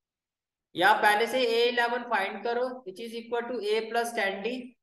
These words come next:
फिर आप formula लगा सकते हो एस एन equal to n by two a plus a n, because now you have last term। ये सारी चीजें clear होगी आपके ऊपर, आप question में कैसे आगे बढ़ना चाहते हो। इस question में आप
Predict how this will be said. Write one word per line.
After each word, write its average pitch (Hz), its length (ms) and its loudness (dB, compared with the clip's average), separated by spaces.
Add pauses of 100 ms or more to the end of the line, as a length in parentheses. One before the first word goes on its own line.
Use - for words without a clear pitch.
(160)
फिर 277 120 6
आप 294 160 10
formula 240 300 6
लगा 220 320 4
सकते 214 220 -2
हो 254 60 2
एस 226 240 0
एन 233 160 -2
equal 226 400 -4
to 254 160 0
n 202 240 -4
by 226 100 4 (140)
two 240 100 -4 (160)
a 202 220 0
plus 202 260 -6
a 139 120 -8
n, 110 200 -12
because 214 300 -4
now 220 180 10
you 247 180 4
have 240 200 6
last 151 320 -2
term। - 100 -20 (1160)
ये 165 80 -4
सारी 180 240 2
चीजें 190 280 -4
clear 202 220 -4
होगी 196 240 -4 (480)
आपके 170 280 0
ऊपर, 226 180 2
आप 233 180 4
question 226 260 0
में 226 80 -6
कैसे 208 280 0
आगे 180 220 2
बढ़ना 160 260 -6
चाहते - 200 -16
हो। - 840 -16
इस - 120 -8
question 233 360 4
में 247 60 8
आप 247 80 8